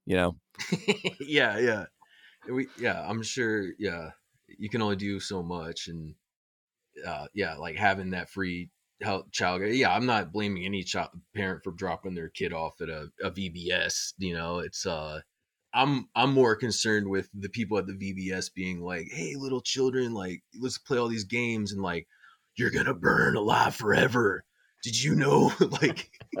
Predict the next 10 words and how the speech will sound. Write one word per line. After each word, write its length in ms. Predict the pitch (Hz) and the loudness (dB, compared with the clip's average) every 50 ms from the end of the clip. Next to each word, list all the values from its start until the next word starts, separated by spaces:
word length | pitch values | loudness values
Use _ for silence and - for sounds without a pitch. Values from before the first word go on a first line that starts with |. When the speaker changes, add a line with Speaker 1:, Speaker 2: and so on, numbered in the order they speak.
| - - - - - - - - | 0 0 0 -12 -20 -20 -18 -8
Speaker 2:
you're 140 | - 135 131 113 | 0 2 2 4
like, 160 | 107 101 - - - - | 2 0 -2 -8 -10 -4
Speaker 1:
Yep. 160 | 92 113 135 143 | 0 4 4 6
Speaker 2:
"You 420 | 151 160 175 180 165 143 127 120 | 6 8 8 8 8 8 6 6
deserve 720 | 101 - - 117 107 107 117 127 135 131 135 156 143 - - | 4 2 2 2 2 2 4 4 4 6 6 4 4 2 0
to 100 | 131 113 | -2 -2
burn 360 | 98 - - 214 220 220 - | -2 2 2 4 4 4 2
alive 300 | 160 - - - - - - | -2 -2 -2 -2 -2 -2 -4
forever." 520 | 123 - - 117 117 117 110 - 107 104 - | -4 -4 0 2 2 2 2 -2 -10 -12 -8
Like, 240 | - 113 98 92 - | -4 -4 -4 -4 -4